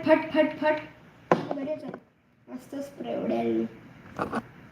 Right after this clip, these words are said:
ही नवीन आहे, नवीन, नवीन. लेजेंड. लेजेंड.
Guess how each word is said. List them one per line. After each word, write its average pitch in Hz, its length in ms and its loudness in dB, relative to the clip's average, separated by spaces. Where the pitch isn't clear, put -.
ही 240 420 0
नवीन 262 260 2
आहे, 285 220 0
नवीन, 269 680 0
नवीन. 262 240 -2
लेजेंड. 247 460 4
लेजेंड. 247 460 2